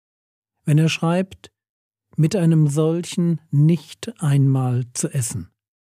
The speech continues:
Wenn die Gemeinde eine Person ausschließt,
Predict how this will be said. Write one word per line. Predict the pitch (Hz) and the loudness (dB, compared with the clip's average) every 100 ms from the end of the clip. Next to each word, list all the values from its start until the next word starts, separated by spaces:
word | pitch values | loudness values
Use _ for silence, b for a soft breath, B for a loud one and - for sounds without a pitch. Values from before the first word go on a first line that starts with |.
| _ _ _ _ _ _ _ _ _ _ _ _ - | _ _ _ _ _ _ _ _ _ _ _ _ -2
Wenn | 160 175 | 2 2
die | 175 | 2
Gemeinde | 175 165 175 214 226 | 0 0 0 0 0
eine | 160 160 | 0 0
Person | 160 151 143 151 156 165 | 0 -2 0 0 0 -2
ausschließt, | 165 156 175 - - 165 160 160 - - | 0 0 -2 -6 -4 0 0 -2 -6 -14